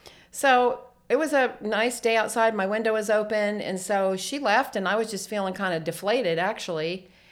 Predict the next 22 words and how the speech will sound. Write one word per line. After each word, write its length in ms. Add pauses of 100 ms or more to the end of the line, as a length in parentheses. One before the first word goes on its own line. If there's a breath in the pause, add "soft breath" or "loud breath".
(360 soft breath)
And, 420
but 140
I 120
hear 420
her 560
out 200
in 140
my 160
driveway. 880 (300 loud breath)
A 60
mutual 420
friend 260
of 100
ours 220
had 140
pulled 260
up, 220
and 160
she 180
was 220
coming 340
over. 400